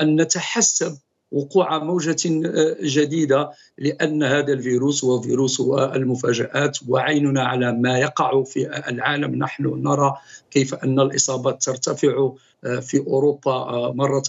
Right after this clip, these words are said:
أخرى، ونرى أننا مقبلون على فصل، آه، الشتاء، ونرى كذلك أنه ليست هناك عدالة في اللقاحات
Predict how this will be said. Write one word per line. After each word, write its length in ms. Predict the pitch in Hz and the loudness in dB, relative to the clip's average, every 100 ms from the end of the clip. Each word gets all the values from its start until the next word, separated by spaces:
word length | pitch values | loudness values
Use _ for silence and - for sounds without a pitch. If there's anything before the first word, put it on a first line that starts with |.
| 127 123 120 - | 0 0 -2 -2
أخرى، 400 | 139 - 143 139 - - _ - | -2 0 0 0 -6 -20 _ -2
ونرى 1000 | 127 135 139 135 139 135 143 147 143 139 | 4 4 4 2 0 0 2 2 0 0
أننا 280 | 135 131 123 | 2 2 2
مقبلون 580 | 135 - 123 131 143 139 | 0 0 2 4 4 2
على 680 | 123 120 113 135 131 127 127 | 0 -4 -2 0 2 -2 -4
فصل، 300 | 151 - 135 | -2 0 0
آه، 320 | 127 131 123 - | -2 0 -2 -2
الشتاء، 480 | 131 127 120 120 - _ _ _ - | -2 -2 -4 -6 -10 _ _ _ 0
ونرى 580 | 127 143 143 151 160 156 | 2 4 2 2 2 0
كذلك 560 | 151 127 147 131 127 - | 0 0 0 0 -4 -4
أنه 680 | 139 139 131 131 131 127 123 | 0 2 2 0 2 2 4
ليست 380 | 151 170 175 131 | 4 2 0 0
هناك 460 | 139 151 143 143 139 - _ - | 0 2 0 -4 -4 -12 _ -12
عدالة 600 | 107 131 120 143 151 139 | -4 -2 0 2 2 0
في 140 | 131 | -2
اللقاحات 840 | 135 135 131 131 127 143 139 139 | -2 -2 -2 -4 -4 -2 -2 -2